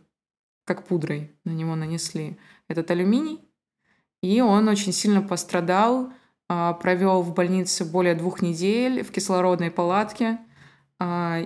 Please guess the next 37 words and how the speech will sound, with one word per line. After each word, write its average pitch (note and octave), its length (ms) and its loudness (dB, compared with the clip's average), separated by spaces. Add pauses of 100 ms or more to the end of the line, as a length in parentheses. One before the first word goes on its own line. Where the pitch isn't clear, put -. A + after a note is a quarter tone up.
(120)
и F#3+ 800 0 (380)
вместо G3 360 4
сочувствия G#3 600 0
студия G3+ 320 2
потребовала, G3+ 480 2
чтобы F3 240 0
он F3 120 2
вернулся F3 400 0
к - 60 -2
работе. D#3+ 500 0 (560)
Естественно, G3 540 0
он F#3 120 0
отказался. D#3+ 640 -6
И E3+ 140 -4
когда F3+ 360 2
он F#3 140 2
не F#3+ 60 2
смог, C#4 380 2
студия A3 320 2
заменила F#3+ 440 2
его F#3 180 2
Джеком F#3+ 520 0
Хейли. D#3 520 0 (680)
Он G#3 140 2
так G3 180 -2
и F#3+ 40 2
остался F3+ 380 -2
на E3+ 120 -2
этом E3+ 180 -6
проекте E3+ 440 -4
и - 20 2
дальше, C4 420 0
но G3+ 280 6
дело G#3 240 2
в G#3 80 -8
том, C#4 180 -2
что G3+ 580 0